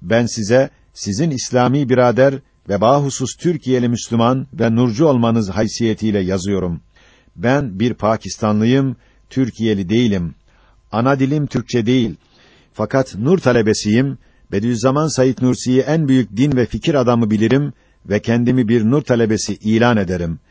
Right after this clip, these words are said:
Said Nursi Hazretleri değil sizlerin, bütün İslam gençliğinin üstadıdır. Maalesef memleketimizde Türkçe bilen yoktur. Bunun için üstadın hizmetlerine navakıftırlar.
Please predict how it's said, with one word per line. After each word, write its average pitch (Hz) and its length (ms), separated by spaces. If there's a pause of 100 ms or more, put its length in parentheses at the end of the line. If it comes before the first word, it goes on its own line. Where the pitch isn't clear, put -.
(280)
Said 120 340
Nursi 147 280
Hazretleri 131 600
değil 135 220
sizlerin, 117 600 (300)
bütün 143 300
İslam 135 420
gençliğinin 120 600
üstadıdır. 107 800 (640)
Maalesef 123 640
memleketimizde 117 800
Türkçe 131 400
bilen 113 240
yoktur. 95 520 (280)
Bunun 135 260
için 120 340
üstadın 120 480
hizmetlerine 110 840 (260)
navakıftırlar. 98 1160